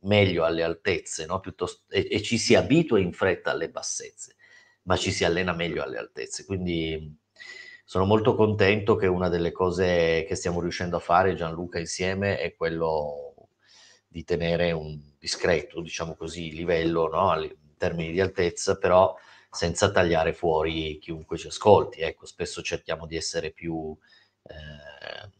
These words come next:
diciamo, in grado di essere accessibili per chiunque, no? Questi argomenti non sono così facili, chiaramente. E quindi un po' l'im-, l'impegno che mettiamo è anche quello di renderli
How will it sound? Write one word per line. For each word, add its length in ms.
diciamo, 520
in 200
grado 440
di 120
essere 380
accessibili 840
per 220
chiunque, 640
no? 180
Questi 260
argomenti 460
non 120
sono 260
così 240
facili, 540
chiaramente. 380
E 760
quindi 180
un 140
po' 640
l'im-, 260
l'impegno 600
che 100
mettiamo 720
è 100
anche 300
quello 180
di 140
renderli 1000